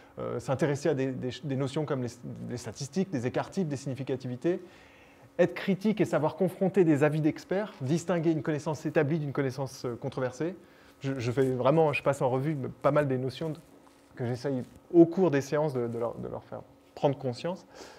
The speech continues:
Et, et, et quelque chose de très central, c'est comprendre que c'est, pour certains parmi eux qui vont devenir des scientifiques, qui vont ensuite peut-être avoir à s'exprimer dans la société, euh, peut-être des fois influer sur le débat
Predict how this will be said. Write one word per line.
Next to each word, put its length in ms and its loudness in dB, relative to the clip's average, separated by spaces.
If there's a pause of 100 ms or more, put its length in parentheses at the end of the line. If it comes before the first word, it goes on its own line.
(640)
Et, 60 10
et, 760 6
et 60 4
quelque 180 2
chose 140 2
de 100 4
très 220 0
central, 340 0
c'est 140 0
comprendre 480 0
que 140 -8 (100)
c'est, 120 -16 (440)
pour 180 4
certains 420 4
parmi 480 4
eux 100 8
qui 140 -4
vont 140 -4
devenir 560 2
des 80 0
scientifiques, 560 -4
qui 140 -6
vont 180 -2
ensuite 260 -6
peut-être 240 -4
avoir 320 4
à 60 0
s'exprimer 420 -2
dans 80 4
la 80 2
société, 680 0
euh, 260 -2 (380)
peut-être 240 2
des 100 4
fois 200 4
influer 640 2
sur 260 0
le 120 4
débat 540 2